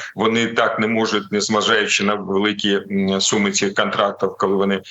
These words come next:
своїх громадян покупають, е, для містих штурмів. І, е, в Північній Кореї, щоб додавали, ресурс тає, втрати великі. І тому, бачите, вони йдуть уже на те, щоб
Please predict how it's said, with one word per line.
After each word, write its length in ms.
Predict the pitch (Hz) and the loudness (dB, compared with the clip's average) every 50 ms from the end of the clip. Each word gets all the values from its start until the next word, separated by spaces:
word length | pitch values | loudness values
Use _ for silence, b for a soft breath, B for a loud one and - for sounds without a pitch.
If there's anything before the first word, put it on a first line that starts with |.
| B B | B B
своїх 360 | B - 104 104 101 101 98 | B 0 0 2 2 2 0
громадян 500 | 101 104 104 104 104 101 104 95 92 - | 0 0 0 0 0 0 0 0 -2 -2
покупають, 640 | - 101 - - 104 95 - 101 95 95 95 92 92 95 B B B B B B B | -4 -6 -4 -6 -4 -2 0 2 2 2 2 2 0 -4 B B B B B B B
е, 80 | - 92 | -2 -2
для 180 | 90 92 104 | 0 0 0
містих 480 | 104 104 104 101 - - - 107 101 98 | 0 0 0 0 0 0 0 0 0 2
штурмів. 680 | - - - - 107 98 98 92 98 92 92 92 - - | 2 2 2 2 0 0 0 0 2 0 0 0 0 0
І, 100 | 117 123 | 2 2
е, 120 | 135 139 131 123 113 110 110 110 101 98 95 | 2 2 2 2 2 2 2 2 2 0 -2
в 160 | - - - | -4 -6 -2
Північній 520 | - 110 98 113 110 101 - - 104 98 | -2 0 2 2 4 4 2 2 2 0
Кореї, 380 | 95 - 104 101 123 123 123 120 | 0 0 2 2 2 2 2 2
щоб 240 | - - 127 98 92 | 2 2 2 2 2
додавали, 580 | 101 107 98 104 104 101 95 95 92 90 87 | 0 0 0 0 2 2 2 2 2 0 0
ресурс 640 | 90 95 110 104 - - - 131 123 117 - - - | 0 0 0 2 2 2 2 2 2 2 0 0 2
тає, 380 | - 113 107 98 92 92 92 92 - B B B B B | 2 2 4 2 2 0 -4 -8 -10 B B B B B
втрати 520 | - - - 113 113 117 113 113 - 113 | -6 -2 0 2 4 2 2 2 0 -2
великі. 640 | 101 98 113 117 110 107 98 92 92 - 95 85 - B B B B - | -2 0 0 0 2 2 0 0 -2 -2 -4 -4 -4 B B B B -4
І 80 | 101 | -4
тому, 300 | 101 104 107 110 113 110 | -2 0 0 0 0 0
бачите, 400 | 101 110 120 131 123 - - 120 | 2 2 2 2 2 0 0 0
вони 240 | 107 104 101 101 104 | 2 2 2 2 2
йдуть 340 | 101 104 101 107 110 107 - | 0 0 0 0 -2 -2 0
уже 220 | 101 95 - 104 | 0 0 2 2
на 160 | 101 101 101 101 | 2 2 0 0
те, 240 | 101 - 127 127 | 0 0 2 2
щоб 420 | 127 - - - 107 107 101 95 | 2 2 2 2 2 0 2 2